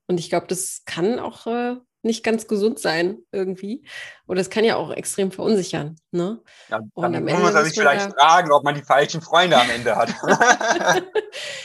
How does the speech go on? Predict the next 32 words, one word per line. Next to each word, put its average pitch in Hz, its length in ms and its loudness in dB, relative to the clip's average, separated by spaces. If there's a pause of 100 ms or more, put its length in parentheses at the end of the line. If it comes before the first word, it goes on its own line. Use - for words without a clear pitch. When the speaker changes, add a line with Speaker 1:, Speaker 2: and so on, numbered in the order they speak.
(240)
Speaker 1:
Ja, 220 180 0
also 196 180 -2
ich 226 160 -4
finde 294 180 -6
es 285 100 -8
auch, - 340 -4
äh, 240 320 -6 (1120)
schwierig. 277 760 -4 (120)
Es - 160 -20
wird 233 140 -4
ja - 160 -2
auch, 226 240 -4
äh, 220 280 -4
in 214 80 -4
manchen, 214 480 -4
äh, 202 420 -4
Podcasts - 560 -10
und - 80 -10
so - 140 -6
auch - 220 -6
erzählt, 226 480 -2
dass 220 120 -12
man 196 100 -4
erstmal, 208 300 -8 (240)
natürlich 262 480 0
muss 247 240 -2
man 226 360 0 (680)
alleine 196 440 -4
sein 185 280 -2
können 247 360 -2
und - 220 -8
auch 175 400 -6